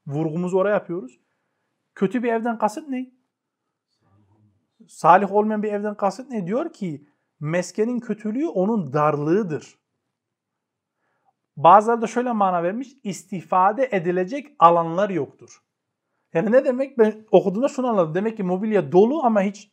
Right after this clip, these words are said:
istifade edecek hiçbir şey yok. Mescit yok, kütüphane yok. Anlatabiliyor muyum? Allah Azze ve Celle namaz kılacak bir yer yok. Vallahu a'lem. Önemli meselelerden bir tanesine geleceğiz. Gerçekten çok mühim. Abi evin içindeki mahremiyet çok önemli. Çünkü neden? Mahremiyet eşittir namus.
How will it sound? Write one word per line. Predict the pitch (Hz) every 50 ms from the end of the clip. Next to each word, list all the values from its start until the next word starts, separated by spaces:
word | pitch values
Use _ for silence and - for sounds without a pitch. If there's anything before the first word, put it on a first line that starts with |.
| _ - -
istifade | - - - - 185 180 175 175
edecek | 160 165 185 185
hiçbir | - - - -
şey | - -
yok. | 139 120 110 _ _ _ _ _ _ _ _ _ _ _
Mescit | 160 170 170 165 - - 185 175 - -
yok, | 165 160 160 156 156 160
kütüphane | - _ - _ - 165 160 160 160 160
yok. | 160 156 151 156 156 156 -
Anlatabiliyor | 156 156 160 156 175 175 185 208 196
muyum? | 165 156 156
Allah | 156 165
Azze | 165 165 160 165
ve | 160
Celle | 156 165 160 165 160
namaz | 160 156 160 156 156
kılacak | - 165 160 156 160 156 160 -
bir | 160
yer | 160 156
yok. | 160 170 208 - _ _ _ _ _ _ _ _ _
Vallahu | 160 165 170 190 214 226 208 180 190 190
a'lem. | - 170 160 156 151 139 135 135 139 143 - _ _ _ _ _ _ -
Önemli | 151 151 156 165 180 196 196
meselelerden | 185 175 - - 165 160 165 165 170 170 160
bir | 156 156
tanesine | - 156 143 143 - 156 147
geleceğiz. | 135 131 123 120 117 123 135 160 - - _ _ _ _ _ _ _ -
Gerçekten | 147 165 170 170 - 165 156 - 139
çok | - 165 151 151
mühim. | 147 139 131 143 147 175 - - _ _ _ _ _ _ _ _ _ _ _ _ _ _ _ -
Abi | 151 165 170 156 151 143 -
evin | 156 156 160 185 190
içindeki | 165 - - 160 156 147 143 -
mahremiyet | 143 139 147 135 139 147 151 156 165 165 165
çok | - 160 - -
önemli. | 120 110 107 107 - _ _ _ _ _ _
Çünkü | - - 170 - 180 170
neden? | 175 185 208 240 240 214 180
Mahremiyet | 156 156 147 147 156 151 156 160 160 160
eşittir | 151 - - 170 156 185 180 160
namus. | 143 127 117 117 110 - - -